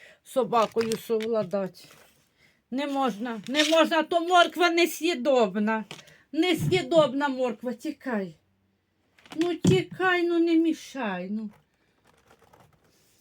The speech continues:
Кажу, тікай. І отакі ще два подаруночки. Синенькі і червоненькі.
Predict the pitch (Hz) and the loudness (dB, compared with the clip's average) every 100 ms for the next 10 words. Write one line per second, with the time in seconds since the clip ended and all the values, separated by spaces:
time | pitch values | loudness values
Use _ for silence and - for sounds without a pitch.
0 | _ _ - - - - - 254 247 294 | _ _ -20 -16 -14 -14 -12 -8 -6 -6
1 | - 302 - 202 - 294 294 269 254 - | -8 -6 0 0 0 2 2 2 -4 -4
2 | 247 - 202 214 208 208 180 202 180 180 | -6 -4 -2 -2 -2 -4 -2 -2 -2 -2
3 | 180 175 - 185 - - - - 269 277 | -4 -6 -14 -14 -16 -20 -20 -16 -10 -8
4 | 254 220 208 202 - 214 - 196 180 175 | -6 -8 -8 -12 -10 -10 -8 -10 -10 -10
5 | 170 165 160 - | -8 -8 -10 -12